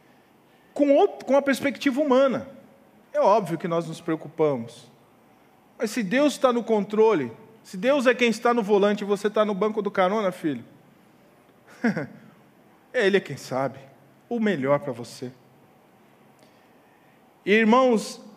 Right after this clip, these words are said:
esse desligamento abriu portas e, para experiências espirituais maravilhosas. Eu tenho um testemunho sobre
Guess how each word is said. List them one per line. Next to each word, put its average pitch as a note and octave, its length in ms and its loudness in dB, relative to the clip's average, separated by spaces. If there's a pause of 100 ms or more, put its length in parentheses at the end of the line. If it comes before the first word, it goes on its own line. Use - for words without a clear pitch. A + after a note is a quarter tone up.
(540)
esse B3+ 200 2
desligamento A3 960 -2 (1400)
abriu G3+ 360 0
portas G3 1040 -2 (640)
e, G#3 140 -2
para G#3+ 600 2 (220)
experiências A#3 840 -2
espirituais G3+ 880 -2
maravilhosas. D#3+ 1080 -4 (1500)
Eu D#3 60 -12
tenho A#3 160 -4
um B3 60 -4
testemunho A3 840 -2 (220)
sobre G#3 540 -2